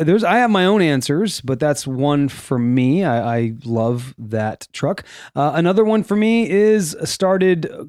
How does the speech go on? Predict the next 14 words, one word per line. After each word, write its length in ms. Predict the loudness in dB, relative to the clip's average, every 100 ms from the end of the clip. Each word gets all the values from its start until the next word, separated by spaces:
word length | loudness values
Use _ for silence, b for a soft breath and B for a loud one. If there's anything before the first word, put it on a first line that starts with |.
| -12
a 140 | -6 -6
few, 360 | -4 -2 0
a 80 | 0
new 200 | 0 0
podcast 680 | 0 -2 -2 -2 -2 -2 -2
called 380 | 0 0 0 -4
the 260 | -6 -2
Unscripted 520 | -2 -2 -2 -6 -4 -2
Narrative 340 | 0 0 -2
Podcast. 680 | -4 -4 -4 -4 -4 -4 -6
That's 200 | -8 -6
one 220 | -4 -2
of 60 |
the, 120 | 0